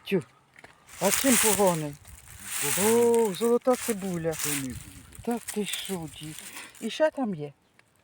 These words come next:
Speaker 2: Та є, та що?
Speaker 1: Скільки ще? Тачка буде?
Speaker 2: Буде.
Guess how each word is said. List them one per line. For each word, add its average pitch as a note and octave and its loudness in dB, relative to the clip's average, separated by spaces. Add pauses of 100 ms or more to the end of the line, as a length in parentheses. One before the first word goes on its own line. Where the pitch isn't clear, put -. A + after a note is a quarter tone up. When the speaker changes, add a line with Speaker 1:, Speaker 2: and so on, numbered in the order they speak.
(600)
Speaker 2:
Та E3+ -2
є, C#3 -4
та G2 -18
що? - -20 (440)
Speaker 1:
Скільки E3+ -8
ще? D3+ -14 (260)
Тачка F#3+ -6
буде? F#3+ -4 (1400)
Speaker 2:
Буде. A2 -10